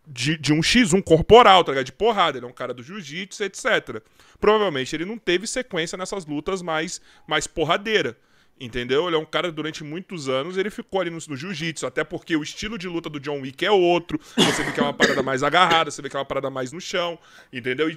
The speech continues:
e a galera não teve o mesmo treinamento pra esse filme que teve no, no, no, no, na outra, no, nos outros filmes, entendeu? Então você não vê o mesmo peso, você não vê o mesmo comprometimento, tá ligado? Ele, ele, tem uma cena de luta do Neo, não tem aquela cena que ele dá a sequência de soco?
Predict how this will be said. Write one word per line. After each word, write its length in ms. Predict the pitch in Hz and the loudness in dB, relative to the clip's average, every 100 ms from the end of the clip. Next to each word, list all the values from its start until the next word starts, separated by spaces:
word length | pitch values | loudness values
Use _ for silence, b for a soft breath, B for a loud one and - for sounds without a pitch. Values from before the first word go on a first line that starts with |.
| - | -8
e 140 | 208 | 0
a 60 | 277 | 2
galera 320 | 254 156 175 | 4 2 0
não 100 | 349 | -4
teve 200 | - 294 | -6 -6
o 40 | 269 | -4
mesmo 160 | 233 | -4
treinamento 520 | - 233 202 165 165 - | -6 -4 -2 -2 -6 -2
pra 120 | 156 | -2
esse 140 | 156 | -2
filme 220 | - 160 202 | -6 -8 -10
que 100 | - | -4
teve 240 | 190 240 | -2 -2
no, 80 | 285 285 | -6 -14
no, 160 | 294 302 302 | -14 -12 -12
no, 180 | 311 311 | -10 -12
no, 140 | 311 311 | -14 0
na 220 | 285 277 | 4 4
outra, 200 | 294 - - | 4 -6 -14
no, 180 | 262 262 | -12 -6
nos 140 | 269 | -4
outros 240 | 277 370 - | -4 -4 -4
filmes, 380 | 277 254 151 | 0 0 -2
entendeu? 400 | 123 120 147 214 B B - | -2 0 4 2 B B 0
Então 160 | 175 220 | 4 6
você 160 | 302 | 4
não 120 | 311 | 0
vê 120 | 208 269 | 2 2
o 80 | |
mesmo 200 | 320 262 | 2 0
peso, 360 | 190 - 170 208 | 2 6 8 6
você 160 | 185 196 | 0 -4
não 80 | |
vê 80 | 185 | -2
o 60 | 202 | -2
mesmo 180 | 226 240 | -2 -4
comprometimento, 920 | 233 220 196 190 160 139 180 - 202 B B | 0 2 0 -2 -2 0 0 -2 -10 B B
tá 100 | - | 4
ligado? 260 | 147 185 170 | 6 6 4
Ele, 140 | 170 190 | 0 -4
ele, 100 | - - | -6 -2
tem 120 | 226 | 2
uma 160 | 320 254 | 4 4
cena 400 | - 190 220 196 | 4 2 4 2
de 120 | 160 | 2
luta 240 | 160 165 | 2 2
do 120 | 147 135 | 0 0
Neo, 340 | 156 208 120 - b b b _ _ _ _ - - - | 2 4 2 -4 b b b _ _ _ _ -20 -8 4
não 80 | |
tem 120 | 131 208 | 10 12
aquela 180 | 202 | 12
cena 160 | 175 160 | 10 6
que 80 | 151 | 2
ele 80 | 143 | 4
dá 140 | 139 | 4
a 20 | |
sequência 400 | - 131 135 123 | 4 2 0 -2
de 60 | 120 | 4
soco? 440 | - 165 - - | 8 10 8 0